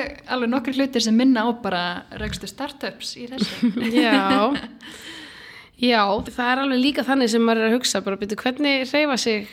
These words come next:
Speaker 2: þú veist, bestu fyrirtækin?“ og líka bara svona fólk sem er aðeins að hugsa út fyrir boxið. Og það er alltaf smá áskorun að hugsa út fyrir boxið og prófa nýja hluti sem verða umdeildir.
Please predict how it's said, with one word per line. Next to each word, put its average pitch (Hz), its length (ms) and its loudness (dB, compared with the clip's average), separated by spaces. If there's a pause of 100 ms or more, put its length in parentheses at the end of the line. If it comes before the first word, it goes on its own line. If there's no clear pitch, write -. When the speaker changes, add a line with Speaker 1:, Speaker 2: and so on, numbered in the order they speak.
(140)
Speaker 2:
þú 233 80 -2
veist, 214 140 -2
bestu 247 240 0
fyrirtækin?“ 208 760 0
og 226 160 2
líka - 240 0
bara 262 160 -2
svona 240 160 0
fólk 269 200 0
sem 277 120 -2
er 269 80 0
aðeins 269 200 -2
að 262 100 2
hugsa 262 240 0 (540)
út 311 200 2
fyrir 254 160 -2
boxið. - 460 -2 (840)
Og 240 420 2 (500)
það 240 140 2
er 269 120 2
alltaf 330 220 -6
smá 285 160 0
áskorun 247 360 0
að 240 80 4
hugsa 247 160 -4
út - 80 -8
fyrir 220 160 -4
boxið 202 440 0
og 202 80 -8
prófa 226 320 4
nýja 214 200 2
hluti 226 320 0 (200)
sem 220 160 -2
verða 226 280 4
umdeildir. 226 460 -2